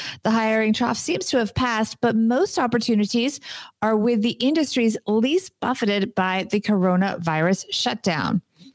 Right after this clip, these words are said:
And this is the article. Sean Banerjee's services do not come cheap. A top headhunter, he typically has several searches underway at once, each of which can cost the companies that hire him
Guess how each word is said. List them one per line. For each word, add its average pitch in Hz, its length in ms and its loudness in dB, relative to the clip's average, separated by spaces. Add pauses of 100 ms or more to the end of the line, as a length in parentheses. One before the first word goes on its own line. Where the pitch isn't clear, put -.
(680)
And 185 160 0
this 185 120 2
is 185 100 2
the 175 140 2
article. 127 340 0
Sean 240 400 2
Banerjee's 190 720 0
services 247 540 2
do 214 120 2
not 196 280 0
come 220 220 2
cheap. 175 300 -2
A 180 140 0
top - 300 -4
headhunter, 196 600 0 (280)
he 311 100 0
typically 349 420 0
has 262 280 0
several 277 440 0
searches 233 400 0
underway 208 440 2
at 240 160 0
once, 233 500 0
each 277 240 0
of 220 100 2
which 196 300 0 (280)
can 277 180 0
cost 262 260 0
the 285 60 -2
companies 240 420 0
that 254 140 -2
hire 220 260 0
him 202 240 2